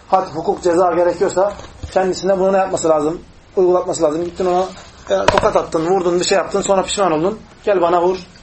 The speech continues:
öcünü al" da diyebilirsin. Böyle diyor alimler yani. Yeter ki seni ne yapsın o? Affetsin. Ki yapmış olduğun tevbeden sen ne olasın? Pişman olasın. Yani bu işler o kadar kolay değil. "Ve in kânet gîbeten istahallehu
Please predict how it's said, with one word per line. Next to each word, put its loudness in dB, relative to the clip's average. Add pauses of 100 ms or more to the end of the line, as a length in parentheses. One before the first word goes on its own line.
(180)
öcünü 2
al" 2
da 0
diyebilirsin. 0
Böyle 2
diyor 2
alimler -6
yani. -8
Yeter 2
ki 0
seni 2
ne 2
yapsın 0
o? 2 (560)
Affetsin. -2 (360)
Ki 2 (280)
yapmış 0
olduğun 2
tevbeden 2 (260)
sen 0
ne 2
olasın? 0 (240)
Pişman 0 (640)
olasın. 0
Yani -2
bu 2
işler 2
o 0
kadar 2
kolay 2
değil. 0 (1700)
"Ve 4
in 0
kânet 2
gîbeten 4
istahallehu 2